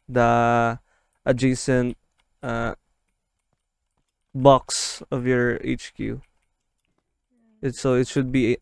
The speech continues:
Speaker 1: empty. Okay. The difference between the barracks and the factory is the barracks produce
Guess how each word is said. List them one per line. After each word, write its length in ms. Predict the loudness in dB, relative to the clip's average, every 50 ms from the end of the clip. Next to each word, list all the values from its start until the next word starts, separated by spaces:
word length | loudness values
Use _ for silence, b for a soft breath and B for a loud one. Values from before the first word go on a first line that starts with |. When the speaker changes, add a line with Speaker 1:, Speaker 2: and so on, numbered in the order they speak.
| -2
Speaker 1:
empty. 540 | -4 -2 -2 -4 -8 -8 -6 -8 -8 -8 _ _ _ _ _ _ _ _ _ _ _ _ _ _ _ _ _ _ _ _ _ _ _ _ _ _ _ _ _ _ _ _ _ _ _ _ _ _ _ _ _ _ _
Okay. 920 | -18 -18 -18 -18 -20 -20 -20 -16 -14 -10 -10 -8 -8 -8 -8 -8 -10 -12 -14 _ _ _ _ _ _ _ _ _ _ _ _ _ _ _ _ _ _ _ _ _ -2
The 160 | 4 4 6
difference 520 | 6 6 4 4 4 4 4 4 4 2 0
between 800 | -2 -4 -4 -4 -2 -2 0 2 2 2 0 0 -4 -6 0
the 180 | 2 4 4 4
barracks 760 | 4 6 6 8 8 8 8 6 4 2 0 -4 -12 -6 -4
and 180 | -4 -2 -2 -2
the 80 | -4
factory 880 | -4 0 0 0 0 0 _ -10 -6 -4 -2 -2 -2 -2 -2 -2 -2 -2
is 300 | -2 -4 -8 -18 -20 -20 _
the 220 | -2 0 0 0 0
barracks 600 | 2 4 4 6 6 4 2 0 -4 -16 -16 -16 -8 -2
produce 640 | -2 -2 2 2 2 2 2 0 -4 -8 -20 -20